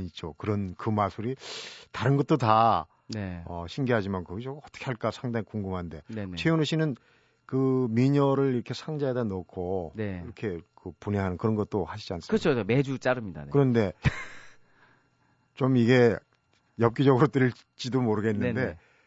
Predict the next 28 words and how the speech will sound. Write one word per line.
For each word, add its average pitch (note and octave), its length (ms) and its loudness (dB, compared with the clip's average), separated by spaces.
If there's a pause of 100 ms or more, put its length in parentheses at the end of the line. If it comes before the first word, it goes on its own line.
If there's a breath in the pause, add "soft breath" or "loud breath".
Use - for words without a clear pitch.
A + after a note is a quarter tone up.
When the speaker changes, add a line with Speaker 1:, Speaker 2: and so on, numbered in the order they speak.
(140 soft breath)
Speaker 1:
이렇게 C#3 260 -4
가로로 D3+ 520 4
자르기만 B2+ 500 2
하는데 B2 500 2
또 C#3 220 -2 (180)
다른 C3+ 300 0
방식으로 C#3+ 480 0
시도한다는 B2 580 0
얘기를 F2+ 220 -4
들었어요. E2 320 0
Speaker 2:
아, G3+ 220 8
네. C#3 340 2
제가 D3 360 0
이번 E3 640 2
공연에서 C#3 500 -2
이제 A2+ 360 -2 (380 loud breath)
보통 E3 600 -4
생각해보니까 C4 920 2
이제 D#3 440 2 (240)
대부분 D#3+ 580 2
미녀가 C#3 420 2
가로로 E3 460 0
잘리더라고요. A2 640 0
Speaker 1:
네, G2 200 2
이렇게 G#2+ 240 -4
삼 C#3 300 -6
등분, B2+ 100 -2
Speaker 2:
네. C#3+ 840 4